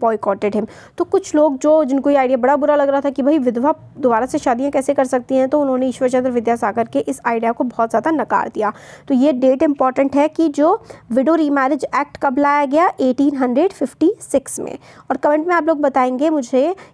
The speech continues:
कि सती एबॉलिशन एक्ट कब आया था, अभी दो मिनट पहले ही मैंने आपको बताया था, तो वो भी याद रखना है।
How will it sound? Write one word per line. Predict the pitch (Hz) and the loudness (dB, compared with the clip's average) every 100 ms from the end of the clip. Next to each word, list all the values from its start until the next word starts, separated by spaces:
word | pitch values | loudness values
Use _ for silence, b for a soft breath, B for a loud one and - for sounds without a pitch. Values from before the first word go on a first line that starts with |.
| _ | _
कि | 359 | -2
सती | - 302 269 330 320 - _ _ _ _ _ _ | 0 -4 2 4 4 -2 _ _ _ _ _ _
एबॉलिशन | 269 254 247 247 - 294 | 0 0 0 -2 -2 -4
एक्ट | - 226 - | -2 -6 -6
कब | - 254 | -4 -2
आया | 226 | -2
था, | 202 | 0
अभी | 254 | -2
दो | 320 277 285 | 0 2 2
मिनट | 285 277 | 0 0
पहले | 269 233 | 0 0
ही | |
मैंने | 240 214 | -2 -6
आपको | 170 - | -8 -10
बताया | - - - | -12 -12 -12
था, | - - B B _ | -16 -20 B B _
तो | 233 | 0
वो | 233 | 2
भी | 233 | 2
याद | 190 | 0
रखना | - - | -2 -6
है। | 180 | -8